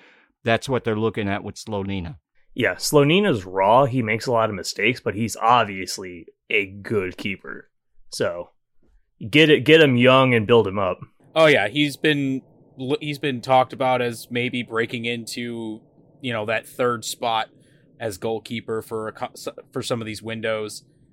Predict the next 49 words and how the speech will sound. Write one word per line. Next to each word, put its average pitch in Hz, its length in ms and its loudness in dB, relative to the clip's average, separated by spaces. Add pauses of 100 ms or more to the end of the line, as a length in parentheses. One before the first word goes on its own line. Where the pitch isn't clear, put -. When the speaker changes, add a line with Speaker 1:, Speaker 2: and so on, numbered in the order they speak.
(180)
Speaker 3:
It 185 200 0
hasn't 190 260 6
really 143 160 2
materialized, 127 560 4
and 117 80 -4
I 113 60 0
don't 104 180 -6
think 110 140 -8
it 101 80 -14
was 101 120 -14
going 104 340 -8
to 101 120 -10
at - 100 -14
this 104 160 -8
point. 104 380 -12
Speaker 1:
Little 139 220 -2
Speaker 3:
But - 100 -10
him - 160 2
Speaker 1:
too 151 80 2
Speaker 3:
going 139 60 4
Speaker 1:
early 135 240 2
Speaker 3:
overseas 101 280 -6
Speaker 1:
this 135 200 2
Speaker 3:
and 123 300 0
Speaker 1:
cycle. - 200 -12
Speaker 2:
Yeah, 92 240 2
he's 151 200 6
Speaker 3:
Yeah. 135 160 8
Speaker 2:
too 214 200 6
raw 127 380 8
for 147 80 -4
Speaker 3:
Yeah. 131 180 4
Speaker 2:
the 95 60 0
national 104 340 4
Speaker 3:
But 180 60 8
if - 80 4
he 233 60 6
Speaker 2:
team. 254 80 6
Speaker 3:
goes 240 200 8
overseas 175 600 6
and 139 140 4
really 151 220 6
gets 143 220 2
that 143 120 4
experience 139 680 -2
abroad 123 520 4
and 107 140 -6
can 113 160 -8
really 127 360 -4